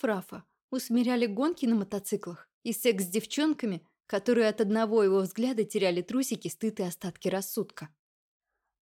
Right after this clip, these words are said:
Папа надеялся на меня. На мой ум, сообразительность, образованность и красоту, полученную от матери.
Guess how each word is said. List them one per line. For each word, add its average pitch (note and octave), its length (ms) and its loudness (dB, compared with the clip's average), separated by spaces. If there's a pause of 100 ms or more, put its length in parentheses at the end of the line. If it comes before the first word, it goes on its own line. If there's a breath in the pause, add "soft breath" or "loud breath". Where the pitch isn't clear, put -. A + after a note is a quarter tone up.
Папа D#4+ 320 2
надеялся G#3 680 2
на G3+ 80 0
меня. G3+ 460 -4 (580)
На G#3 160 2
мой G#3 320 2
ум, B3+ 380 2
сообразительность, G3 1200 0
образованность A3 1000 2
и A3 40 0
красоту, A3 680 0 (260 loud breath)
полученную A3+ 640 2
от A3 120 -4
матери. G#3+ 580 0